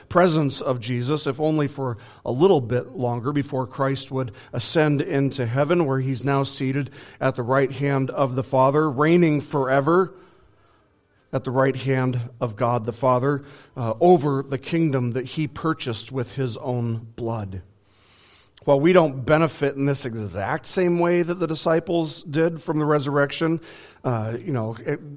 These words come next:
we, we know that he, we know how the story ends. They didn't in the moment. Uh, while we don't benefit in the same way that they did from the resurrection, we do find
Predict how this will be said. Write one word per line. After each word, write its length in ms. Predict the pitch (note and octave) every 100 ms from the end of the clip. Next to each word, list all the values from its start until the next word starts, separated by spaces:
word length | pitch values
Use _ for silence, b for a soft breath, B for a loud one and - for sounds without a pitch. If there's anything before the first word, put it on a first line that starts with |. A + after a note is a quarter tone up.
| - B2+ -
we, 220 | D3 E3
we 200 | D#3 F3
know 280 | D3 F3+ F#3+
that 140 | F3
he, 240 | E3 D#3+
we 160 | E3+ F3+
know 100 | F#3
how 140 | F3+
the 100 | F3
story 400 | D#3+ F#3 F3+ D#3+
ends. 320 | D3+ F#3+ G3+ C#3+
They 160 | F3
didn't 400 | D#3 E3 F#3+ G3
in 200 | F#3+ E3+
the 60 | D#3+
moment. 460 | D3 E3 F#3+ G3 - B B B B
Uh, 160 | D#3 C#3
while 160 | E3
we 140 | E3 F#3
don't 160 | E3+
benefit 340 | C#3 F3 E3 D3
in 60 |
the 80 | C3
same 300 | - E3 D3+
way 240 | D3+ E3 D3
that 180 | C#3
they 180 | C#3 D3
did 220 | C#3+ A#2+
from 160 | C#3 C3
the 40 |
resurrection, 640 | A#2+ B2 A#2+ B2 A#2+ C3 B2
we 80 |
do 260 | A#2+ C#3+ D3+
find 520 | C#3+ C3+ C3 A#2 G#2+